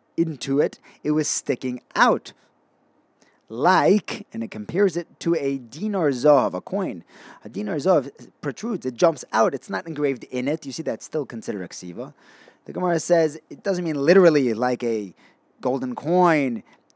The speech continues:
gabe the protrusion. It means it's like a golden coin in that it sticks out, but not engraved. Engraving is not considered a ksiva. Ravina tells Rav Ashi, "What happens if they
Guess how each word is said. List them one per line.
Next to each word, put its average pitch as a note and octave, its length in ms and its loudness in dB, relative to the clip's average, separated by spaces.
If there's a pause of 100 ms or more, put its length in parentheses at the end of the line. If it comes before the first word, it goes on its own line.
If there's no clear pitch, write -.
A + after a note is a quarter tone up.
(140)
gabe A2 260 0
the E2 60 -14
protrusion. A#2 640 -6 (300)
It D#3+ 60 -12
means F3 120 -2
it's D#3+ 140 -6
like G3+ 160 2
a F#3+ 80 0
golden D#3+ 300 2
coin D#3 260 -2
in D3 240 -6
that D3 500 -2 (800)
it C3 140 -2
sticks - 340 -2 (120)
out, A2+ 520 -2 (480)
but A#2 120 -4
not D3 640 -4 (920)
engraved. F#2 640 -8
Engraving F#3+ 840 -2
is B2 100 -6
not C#3 180 -8
considered F#2+ 380 -12
a E2+ 60 -10
ksiva. C#2+ 480 -16 (580)
Ravina A#2 320 -6
tells F#2 320 -8
Rav D#2 80 -12
Ashi, F#2+ 480 -6 (680)
"What E3+ 100 0
happens F#3 220 2
if C#3+ 100 -4
they C3+ 200 -2